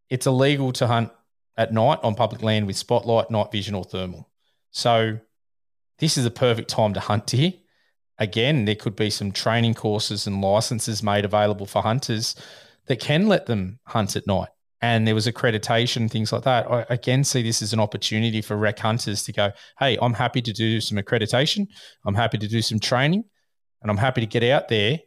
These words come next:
and shoot areas of a night." Now, that could be, hey, national parks. National parks don't get used of a night by the public. So maybe that's the time that people go in there. I,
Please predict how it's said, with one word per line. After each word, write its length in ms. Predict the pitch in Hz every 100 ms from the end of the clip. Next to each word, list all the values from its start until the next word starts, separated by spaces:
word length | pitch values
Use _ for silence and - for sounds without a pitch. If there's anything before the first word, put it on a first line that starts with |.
| _ _ _ _
and 180 | 117 110
shoot 360 | - 131 123 -
areas 480 | 120 120 120 113 107
of 140 | 113
a 40 | 123
night." 220 | 156 120
Now, 100 | 131
that 220 | 156 -
could 180 | 156 131
be, 300 | 123 120 117
hey, 240 | 117 147
national 360 | 107 127 - 113
parks. 460 | 117 135 - - - - - _
National 260 | 117 117 143
parks 300 | 131 127 -
don't 200 | 135 151
get 120 | 135
used 240 | 123 117
of 80 | 110
a 40 | 107
night 240 | 110 104
by 120 | 110
the 80 | 98
public. 480 | - 113 170 - - _ _ _ -
So 380 | 127 117 113 107
maybe 280 | 127 120 110
that's 280 | 127 -
the 100 | -
time 300 | 190 139 120
that 100 | 107
people 300 | - 110 107
go 180 | 101 92
in 120 | 98
there. 140 | 95 95
I, 160 | 110